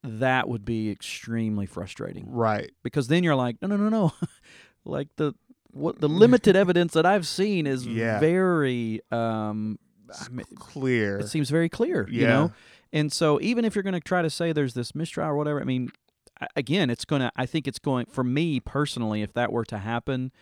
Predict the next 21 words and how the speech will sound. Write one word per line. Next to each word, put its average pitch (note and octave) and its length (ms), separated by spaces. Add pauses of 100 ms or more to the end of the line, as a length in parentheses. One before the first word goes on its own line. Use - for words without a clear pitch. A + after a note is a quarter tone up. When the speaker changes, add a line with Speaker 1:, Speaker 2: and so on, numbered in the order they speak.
(380)
Speaker 1:
and A#2 80
it A2+ 60
was G#2 100
based A2+ 320
on A2+ 140
something A#2 240
like G2+ 160
that, A2+ 240
I B2 80
would G#2 100
be G#2+ 140
like, G#2 260
"How A3 380
do F#3 280
we G3 220
trust - 440
the F#3 60
justice G3+ 440
system? A2+ 160
Speaker 2:
Right. G#2 300
Speaker 1:
How, - 40